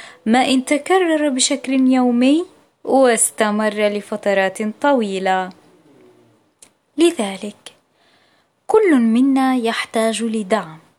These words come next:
ويتحقق ذلك بأبسط الأمور حتى لا نصل لمراحل لا نعد فيها قادرين على إنقاذ الآخرين،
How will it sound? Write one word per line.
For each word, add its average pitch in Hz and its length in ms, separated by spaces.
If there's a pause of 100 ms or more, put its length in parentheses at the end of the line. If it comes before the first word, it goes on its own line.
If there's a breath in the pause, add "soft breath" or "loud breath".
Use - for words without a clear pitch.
(760)
ويتحقق 277 840
ذلك 240 500
بأبسط 220 720
الأمور 247 640 (380 loud breath)
حتى 403 380
لا 330 140
نصل 339 360
لمراحل 302 840 (640 soft breath)
لا 285 300
نعد 185 400
فيها 196 580 (540 loud breath)
قادرين 302 600
على 247 500
إنقاذ 233 460
الآخرين، 208 1300